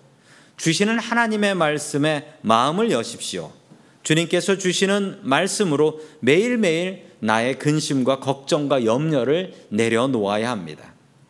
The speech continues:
또한 내 마음속을 차지한 욕심을 내려놓으십시오. 내 마음에 욕심이 있으면 주님의 길을 선택할 수 없습니다.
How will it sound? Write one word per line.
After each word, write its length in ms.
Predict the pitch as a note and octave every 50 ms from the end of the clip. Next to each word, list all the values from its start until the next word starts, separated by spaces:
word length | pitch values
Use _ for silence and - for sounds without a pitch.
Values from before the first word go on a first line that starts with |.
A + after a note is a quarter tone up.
| _ _ _ _ _ _ _ - - _ -
또한 260 | G3+ G3+ G#3+ G#3 F#3+
내 200 | F#3 G3+ A3+ A3
마음속을 580 | G#3 G#3 G#3 A3 A3 G#3+ - A3 G#3+ A3 G#3+
차지한 500 | G#3+ - - A3+ G3+ G3+ G3 G3 G3 F3+
욕심을 440 | E3 F3 F3 - - G#3+ G#3 G#3 G3+
내려놓으십시오. 920 | F3 D#3 D3+ D#3+ D#3+ D3 C3 C3 B2+ A2 - - - - - A2 F#2 D#2+ E2 - - - - - - - -
내 200 | A#2 D3+ F#3+ G#3
마음에 420 | G#3+ G#3 G3 G#3+ A3 A#3 A#3 A3+
욕심이 440 | A3+ G#3+ G#3+ - - A#3+ A#3 A3+ G#3
있으면 600 | F3+ - - C3+ C#3 D3 D3+ C#3+ A#2 G2+ F#2 - - - - - - _
주님의 400 | - - D3 D#3+ D#3+ D#3+ D3+ C#3+ C3
길을 180 | C#3 C#3 C#3+
선택할 580 | C#3+ - G3+ G3+ G3+ G#3 G3+ G#3 G3+ F3+ E3+ D3+
수 180 | - - F3+
없습니다. 920 | D#3 E2+ G2+ - C3+ - - E3+ D3+ B2+ A2+ G2 G#2+ G#2 F#2 E2+ D#2+ -